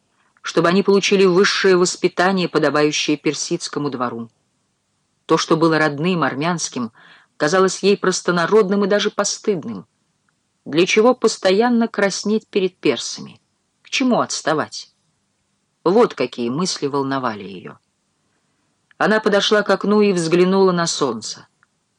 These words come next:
«Почему гости так запаздывают? Что это значит?» — подумала она.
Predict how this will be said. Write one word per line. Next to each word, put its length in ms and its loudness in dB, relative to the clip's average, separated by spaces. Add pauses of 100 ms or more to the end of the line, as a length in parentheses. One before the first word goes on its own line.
(280)
«Почему 380 -2
гости 280 0
так 160 -2
запаздывают? 760 -6 (760)
Что 200 0
это 160 0
значит?» — 440 -2
подумала 420 -6
она. 300 -10